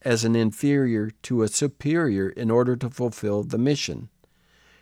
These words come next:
The request must meet the requirements of the mission,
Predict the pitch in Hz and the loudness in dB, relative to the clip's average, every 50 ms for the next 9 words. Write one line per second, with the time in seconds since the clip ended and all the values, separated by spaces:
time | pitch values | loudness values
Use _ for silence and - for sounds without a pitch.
0 | _ _ - 120 113 135 143 135 - - - 151 156 170 165 - - 151 147 143 | _ _ -6 0 2 2 2 2 0 0 4 4 4 4 2 0 -2 0 0 0
1 | - - 117 117 127 135 139 139 - - 143 139 147 143 143 - - 110 110 110 | 0 -2 -2 2 2 4 2 2 0 -4 -2 -2 -2 -2 -2 -4 -2 2 2 4
2 | 110 117 127 131 127 - - 90 90 104 110 123 135 120 - - 98 92 87 | 4 4 2 2 0 -2 -6 -4 -2 0 2 2 0 0 -2 -4 -4 -4 -4